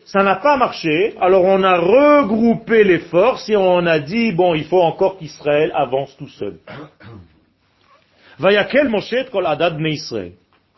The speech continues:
Maintenant, je rouvre la parenthèse concernant la faute du veau d'or. Chet ha'egel hu bitui le'afrada.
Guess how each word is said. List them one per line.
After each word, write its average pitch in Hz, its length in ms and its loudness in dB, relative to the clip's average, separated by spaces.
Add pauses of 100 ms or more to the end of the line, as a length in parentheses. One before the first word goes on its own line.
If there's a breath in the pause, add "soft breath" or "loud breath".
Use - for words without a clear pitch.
(180)
Maintenant, 220 340 0
je 214 340 2 (380)
rouvre 208 1080 2
la 170 100 2
parenthèse 131 640 -4 (840)
concernant 185 520 0
la 180 120 0
faute 190 260 -2
du 147 140 -10
veau 135 140 -4
d'or. 92 220 -8 (680 soft breath)
Chet 349 280 2
ha'egel 247 400 2
hu 226 100 0
bitui 208 500 2
le'afrada. 180 880 2